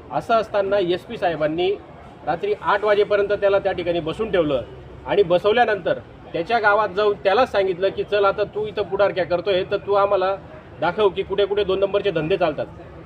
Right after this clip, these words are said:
म्हणजे आम्ही जर गावात तर समाजासाठी जर काही करत असू आणि त्याच्यासाठी आम्ही पोलीस प्रशासनाला मदतीला बोलवत असू आणि पोलीस प्रशासन अशा पद्धतीने जर आम्हाला वागणूक देत असेल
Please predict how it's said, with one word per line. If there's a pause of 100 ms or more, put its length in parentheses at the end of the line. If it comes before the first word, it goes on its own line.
म्हणजे (140)
आम्ही
जर
गावात
तर (760)
समाजासाठी
जर
काही
करत
असू (380)
आणि
त्याच्यासाठी (340)
आम्ही
पोलीस
प्रशासनाला
मदतीला
बोलवत
असू
आणि
पोलीस
प्रशासन
अशा
पद्धतीने
जर
आम्हाला
वागणूक
देत
असेल